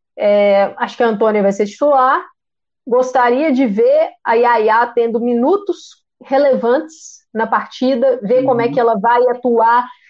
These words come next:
Speaker 1: diante de um meio-campo que te desafia, um meio-campo que tem ali jogadoras que, que vão mesmo pro duelo físico, que vão te incomodar, então acho, é, interessante vê-la sob pressão. Geise de cara,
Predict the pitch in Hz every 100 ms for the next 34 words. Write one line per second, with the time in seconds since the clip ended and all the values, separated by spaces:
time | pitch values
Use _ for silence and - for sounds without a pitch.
0 | _ - 208 233 254 262 226 240 233 233
1 | 233 - 240 240 - 247 - 202 214 226
2 | 220 - 262 285 285 294 - - 226 233
3 | 233 233 247 240 240 233 240 - 247 247
4 | 240 214 226 214 202 226 233 214 208 -
5 | 233 208 240 185 247 285 254 262 254 214
6 | 233 214 214 220 220 208 - 240 262 226
7 | 247 240 233 202 269 277 277 254 254 233
8 | 214 190 208 226 214 208 214 214 226 -
9 | 226 208 - - - - 220 220 214 247
10 | 240 269 269 233 247 311 349 339 - _
11 | - 277 254 247 277 277 - 240 202 185
12 | _ _ _ _ 214 202 269 294 233 208
13 | 233 208 208 233 240